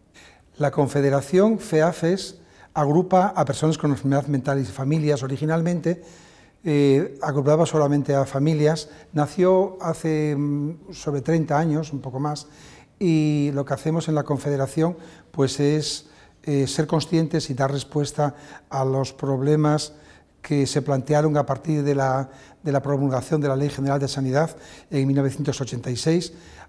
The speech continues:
Ah, eh, surgieron unas, como consecuencia de esta, de esta Ley General de Sanidad, hubo una, una real, real cambio en la atención en la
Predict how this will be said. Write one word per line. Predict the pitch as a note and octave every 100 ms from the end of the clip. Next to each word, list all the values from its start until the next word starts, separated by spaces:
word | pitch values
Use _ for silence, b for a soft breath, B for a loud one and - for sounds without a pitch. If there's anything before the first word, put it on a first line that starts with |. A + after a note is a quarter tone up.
| _
Ah, | C#3 - D#3
eh, | C#3 C3+
surgieron | - C3+ - D#3 D#3
unas, | D3+ D3 C#3 C#3+
como | C3+ C3
consecuencia | C3 C3 D#3 - D3
de |
esta, | D3 - D3 C#3 C3+ C#3 B B B
de | D#3 C#3
esta | C3 - C3+ C3+
Ley | C#3+ C#3+
General | C3+ C#3+
de | C#3+
Sanidad, | C#3+ C3+ C#3+ E3 - B B B B _
hubo | F3 D#3 D#3 D3
una, | C#3+ C#3+ C#3 C3+ C3+ C3 C3+ D3+ - -
una | D3+ C#3+ C#3 C3+ C3 C3 C3
real, | C3 C#3 C#3+ D3 C#3+ C3+ B B B B -
real | E3+ D3+ D3 D3
cambio | D3+ D#3 D3+ C#3
en | C3 C3
la | B2+ B2+ B2+ - B B
atención | D3+ C#3+ B2+ D#3+ D3+ C#3+
en | C#3
la | C3+ C3 C#3+